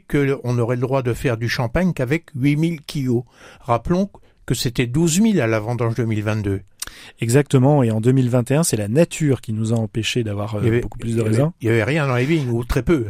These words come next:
Speaker 2: Parce qu'il fallait faire le tri et qu'il y avait pas mal de maladies. Donc on s'est retrouvé avec deux petites vendanges qui obèrent les stocks de l'appellation Champagne et qui font que, euh, si on, euh, mon grand-père di-, disait toujours, « On gère pas l'entreprise à la commande du jour. »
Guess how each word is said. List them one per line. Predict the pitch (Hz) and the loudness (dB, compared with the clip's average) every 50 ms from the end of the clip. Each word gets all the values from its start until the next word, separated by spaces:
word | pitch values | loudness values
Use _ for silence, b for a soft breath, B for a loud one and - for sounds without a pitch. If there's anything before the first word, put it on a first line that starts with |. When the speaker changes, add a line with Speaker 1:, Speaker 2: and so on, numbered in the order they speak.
| 95 | -4
Speaker 2:
Parce | - 117 113 - | -4 -4 -2 0
qu'il | - 156 156 | 4 2 2
fallait | - - 123 117 | 4 4 0 0
faire | 110 - 131 | 2 0 0
le | 120 110 | 0 0
tri | - - - 180 185 | -2 0 4 4 4
et | 160 | 4
qu'il | - 131 | 4 2
y | 113 | 2
avait | 123 120 | 2 2
pas | - 135 | 4 4
mal | 147 170 165 | 4 4 6
de | 147 147 | 6 4
maladies. | 147 147 139 135 131 120 120 117 B B B B B B B - | 4 4 4 4 2 2 -2 -6 B B B B B B B -2
Donc | 139 135 - | -2 2 2
on | 160 | 2
s'est | 151 - 175 | 2 2 0
retrouvé | 160 - - 139 131 147 202 | 0 0 -2 -2 2 2 4
avec | 208 170 139 156 143 127 113 113 | 4 4 2 0 -2 -2 -6 0
deux | 139 208 226 | 2 2 2
petites | 185 185 165 - - 151 135 | 4 2 0 0 -2 -4 -4
vendanges | 120 123 127 123 135 165 214 233 - - | -2 -2 -2 0 0 0 0 -2 -4 -6
qui | - - - 131 - - | -8 -8 -12 -10 -2 4
obèrent | 170 165 147 147 156 156 156 127 | 4 4 6 6 4 4 4 2
les | 123 113 | 0 0
stocks | 107 - - - 151 147 135 120 | 0 0 2 2 2 2 2 -2
de | 117 104 | -8 -6
l'appellation | 107 104 - 127 123 120 113 - - 120 | -6 -4 -2 0 0 0 0 -2 -2 -4
Champagne | 104 107 113 104 131 175 214 196 | -4 -4 -4 -4 -2 0 0 0
et | 139 110 | 0 -2
qui | - - 110 | -4 -8 -10
font | - - 170 196 | -4 0 0 0
que, | 190 - 131 123 117 B B B B B B B B - | 2 4 2 2 2 B B B B B B B B -10
euh, | 110 98 95 95 92 92 92 92 | -8 -8 -8 -8 -10 -10 -10 -6
si | - - - - - 143 143 | -2 -2 -2 0 2 2 2
on, | 143 139 135 131 131 127 120 B B B B B B B - - | 4 4 2 2 0 -2 -4 B B B B B B B -20 -18
euh, | - - - - - - | -16 -16 -16 -18 -18 -16
mon | - 117 113 120 | -12 -8 -6 -4
grand-père | 110 117 131 123 156 156 151 | -2 0 2 4 4 4 2
di-, | 135 127 120 - - - 185 139 | 2 -4 -8 -8 -8 -10 -10 -8
disait | 120 127 123 135 127 | -6 0 0 0 0
toujours, « | - 143 135 147 175 160 135 | 0 -2 0 2 2 2 2
On | 127 123 123 | 2 2 2
gère | 110 131 123 - | 2 0 0 2
pas | - 160 | 2 2
l'entreprise | 147 139 135 - 135 123 - 165 147 | 2 2 0 0 -2 -2 0 2 2
à | 143 | 2
la | 123 123 | 2 2
commande | - 143 143 147 143 | 2 2 2 4 4
du | 135 143 147 | 4 2 4
jour. » | 135 139 131 117 98 - | 4 4 2 2 0 -4